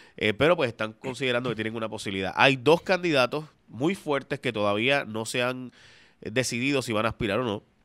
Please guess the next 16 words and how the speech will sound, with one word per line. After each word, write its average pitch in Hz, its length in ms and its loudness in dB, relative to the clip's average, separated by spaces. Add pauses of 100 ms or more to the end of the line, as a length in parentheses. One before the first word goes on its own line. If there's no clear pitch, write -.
(140)
Pareciera 113 460 2
ser 135 240 -6
que 123 140 -4
uno 120 220 -6
de 120 100 -4
ellos 127 160 -8
ya 113 80 -10
está 117 140 -10
a 107 40 -8
punto 113 240 -10
de 110 60 -2
anunciar, 120 320 -4
que 104 220 -4
es 104 100 -4
Beto 104 220 -6
O'Rourke, 123 480 -8